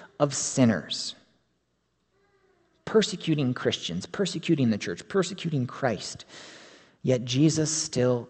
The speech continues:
came to him. He still died on the cross for his sins. He rose from the dead for his salvation. And he had a conversation with him. And Paul saw the light, a very blinding light at that.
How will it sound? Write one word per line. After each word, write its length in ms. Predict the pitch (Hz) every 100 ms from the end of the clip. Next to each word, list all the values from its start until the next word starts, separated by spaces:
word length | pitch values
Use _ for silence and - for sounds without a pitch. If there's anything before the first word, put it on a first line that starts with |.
| -
came 360 | - 123 113 104
to 80 |
him. 320 | - - - - _ _ _ _ _ _ _ _ _ _ _ _ _ _ _ _ -
He 60 | 117
still 280 | - 139
died 460 | 120 113 113 120 120
on 120 | 117
the 60 | 110
cross 480 | - - 117 104 -
for 140 | 90
his 180 | 104 90
sins. 520 | - 95 87 - - - -
He 180 | - 156
rose 520 | 123 123 135 135 123
from 200 | - 113
the 80 | 110
dead 320 | 113 113 104
for 160 | - 104
his 180 | 113 98
salvation. 840 | - 95 92 95 95 - - - - - - - - - _ _ -
And 200 | 113 107
he 140 | -
had 180 | 135 123
a 60 | 104
conversation 1200 | - - 110 110 107 101 - - 85 - 82 73
with 140 | -
him. 240 | - - - _ _ _ _ _ _ _ _ _ _ _ -
And 160 | 123
Paul 600 | - 139 135 143 156 - -
saw 380 | - 120 120
the 120 | 107 90
light, 400 | 64 50 - - _ _ _ _ _ _ -
a 80 | 131
very 260 | 135 147 131
blinding 720 | 113 131 139 151 147 123 113
light 200 | 98 92
at 140 | 80
that. 400 | 95 85 67 -